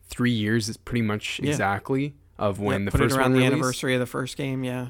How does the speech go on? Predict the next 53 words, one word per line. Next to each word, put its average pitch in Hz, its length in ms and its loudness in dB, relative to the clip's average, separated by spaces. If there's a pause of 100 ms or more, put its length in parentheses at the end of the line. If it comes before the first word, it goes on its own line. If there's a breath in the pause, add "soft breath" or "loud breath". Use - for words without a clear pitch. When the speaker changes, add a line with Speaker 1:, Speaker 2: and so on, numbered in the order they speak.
Speaker 1:
And 127 160 4
Speaker 2:
I - 20 4
Speaker 1:
the - 0 -
Speaker 2:
think 120 80 4
Speaker 1:
o-, 139 40 4
Speaker 2:
that'd 131 160 -2
be 127 80 -10
great. 131 340 -10 (100)
Speaker 1:
and 127 160 2
the, 135 120 0
really, 143 720 6 (360)
the 123 220 0
only 160 260 4
reason 131 300 4
why 107 240 2
Horizon 107 440 2
Zero 107 220 -2
Dawn 101 280 -2
kinda 110 200 -2
died 95 400 -4
out 98 240 -2
in 104 80 -4
conversation 104 720 -4
was 104 140 -2
because 104 460 -4
the 101 140 -4
next 98 300 -4
month 104 420 -6 (420)
Breath 104 240 -2
of 120 40 -4
the 110 60 -2
<laughs> - 240 -4
Wild 101 220 -4
came 98 260 -4
out, 95 240 -2
and 101 100 -2
I 104 60 0
know 110 160 2
that's 107 160 2
a 127 60 2
Speaker 2:
Yeah. 123 80 2
Speaker 1:
completely 127 480 0
different, 113 340 0 (140)
but 120 80 -2
y-, 107 240 -10
you're, 113 180 -4
you're, 104 380 -4 (800 soft breath)
you 107 120 -4
know, 95 160 -2
you 110 140 -2
got 101 280 0
not 110 200 0
only 107 500 0